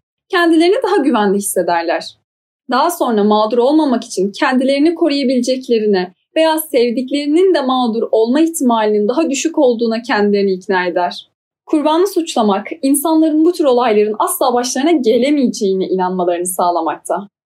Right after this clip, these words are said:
Dünyanın güvenli olduğuna ve rastgele bir suçun kurbanı olmayacağına inanmaya devam etmelerine yardımcı oluyor insanların.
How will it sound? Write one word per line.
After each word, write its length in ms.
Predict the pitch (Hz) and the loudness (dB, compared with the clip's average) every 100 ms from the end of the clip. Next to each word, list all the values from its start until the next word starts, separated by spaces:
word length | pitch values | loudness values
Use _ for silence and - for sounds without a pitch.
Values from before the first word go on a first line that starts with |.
| _ _ _ _ _ - | _ _ _ _ _ -4
Dünyanın 580 | 277 285 294 311 349 349 | 0 2 2 2 2 2
güvenli 420 | 285 247 262 269 | 0 0 0 0
olduğuna 520 | 240 214 196 190 208 | 0 0 0 0 2
ve 120 | 247 240 | 2 2
rastgele 500 | 277 285 277 247 240 | 2 0 0 0 0
bir 60 | |
suçun 360 | 285 285 - 233 | -4 -6 -2 -2
kurbanı 500 | 294 254 247 285 320 | 0 0 0 0 0
olmayacağına 680 | 277 311 302 240 226 214 | 2 2 2 0 -2 -2
inanmaya 560 | 214 233 233 233 233 220 | -2 0 0 0 0 0
devam 340 | 220 240 285 | 0 0 0
etmelerine 560 | 247 240 214 208 247 330 | -2 -2 0 0 0 0
yardımcı 480 | 285 254 254 240 247 | 0 2 2 2 0
oluyor 240 | 220 196 | 0 0
insanların. 680 | 185 196 196 180 175 170 196 | 0 -2 -4 -4 -4 -6 -8